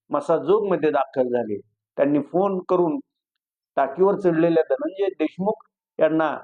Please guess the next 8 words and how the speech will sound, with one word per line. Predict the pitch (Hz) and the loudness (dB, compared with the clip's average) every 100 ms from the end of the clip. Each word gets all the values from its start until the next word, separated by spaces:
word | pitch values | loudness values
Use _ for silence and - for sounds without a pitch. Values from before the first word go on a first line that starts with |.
| - _ | -16 _
आंदोलन | 135 147 170 180 160 147 _ _ 135 | -4 0 2 2 0 -4 _ _ -4
मा-, | 139 135 | -2 0
अ, | 131 131 131 - | 0 2 2 0
करू | 165 208 | 0 0
नये, | 143 113 - _ _ _ | 0 -2 -6 _ _ _
खाली | 147 165 196 | -2 2 2
या | 123 98 - _ _ - | 2 -2 -12 _ _ -4
अशी | 139 - 160 156 | -4 -2 -2 -2